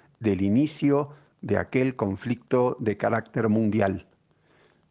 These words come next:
Su estación, arroba Radio Alterno, se une a esta conmemoración, que se llevó a cabo en septiembre de este año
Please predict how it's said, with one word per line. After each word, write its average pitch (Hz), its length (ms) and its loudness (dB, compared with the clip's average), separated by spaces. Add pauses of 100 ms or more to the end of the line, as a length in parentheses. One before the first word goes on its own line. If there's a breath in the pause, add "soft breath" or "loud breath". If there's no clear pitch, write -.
(100)
Su - 180 -2
estación, 123 680 0 (460)
arroba 110 720 2 (120)
Radio 107 320 0
Alterno, 160 640 0 (320 soft breath)
se - 180 -2
une 156 300 4
a 131 140 2
esta 135 260 -2
conmemoración, 104 880 0 (480 soft breath)
que 131 120 0
se 127 140 0
llevó 117 300 4
a 113 100 -4
cabo 170 420 2 (340 loud breath)
en 110 180 0
septiembre 143 880 0
de 107 240 2
este 120 260 0
año 127 460 0